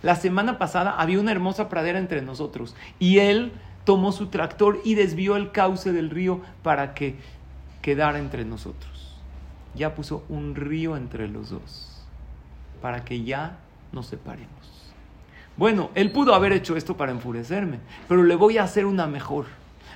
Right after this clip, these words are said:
¿Ve usted aquella pila de desechos de madera junto al granero? Quiero que construya una cerca,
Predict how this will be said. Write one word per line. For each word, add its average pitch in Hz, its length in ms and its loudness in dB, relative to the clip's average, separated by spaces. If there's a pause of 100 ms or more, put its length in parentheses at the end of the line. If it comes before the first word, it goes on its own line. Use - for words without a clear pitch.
¿Ve 156 140 8
usted 220 320 4
aquella 196 480 0
pila 190 260 2
de 156 140 0
desechos 165 520 -4
de 147 100 -4
madera 139 340 -4
junto 139 320 -8
al 123 100 -6
granero? 123 460 -6 (480)
Quiero 185 240 4
que 185 100 -2
construya 175 500 -2
una 170 260 -4
cerca, 156 560 -6